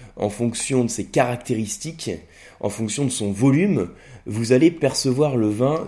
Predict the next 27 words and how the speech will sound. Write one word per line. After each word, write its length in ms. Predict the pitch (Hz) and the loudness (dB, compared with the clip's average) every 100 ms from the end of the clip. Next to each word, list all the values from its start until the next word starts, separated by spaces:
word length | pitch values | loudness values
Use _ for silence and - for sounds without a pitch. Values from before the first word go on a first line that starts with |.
| 101 | -6
d'une 160 | 107 | -2
manière 340 | 107 117 131 - | 0 2 0 0
différente. 600 | 110 - 98 85 - - _ _ _ _ _ _ _ _ _ _ - - - - - | -8 -4 -4 -6 -14 -18 _ _ _ _ _ _ _ _ _ _ -18 -14 -14 -16 -6
Et 320 | - 165 180 160 | 4 6 6 2
il 80 | |
se 120 | 143 - | -2 0
trouve 200 | 220 214 | -4 -2
qu'il 160 | 135 | 2
existe 520 | 117 120 190 - - - - - | 2 0 -4 -4 -6 -12 -14 -6
plein, 260 | 190 233 | 0 2
plein 260 | 247 202 220 | 2 2 2
de 60 | 196 | 2
modèles 320 | 170 170 151 | 2 2 2
différents 560 | 123 127 127 143 180 - | -2 2 4 4 2 0
et 140 | 113 | -2
c'est 300 | - 127 117 - _ _ | 0 0 -4 -8 _ _
parfois 320 | 147 - 165 | -2 0 0
un 40 | 143 | 0
peu 140 | 175 | -2
compliqué 540 | 127 117 - 120 151 139 | -4 -6 -6 -8 -4 -2
de 120 | 107 | -2
s'y 200 | - 117 | -4 -8
retrouver 380 | - - 117 127 | -8 -8 -4 -2
dans 120 | 90 | -4
tous 160 | - | -6
ces 140 | 104 110 | -6 -2
modèles. 400 | 95 85 80 | -2 -4 -8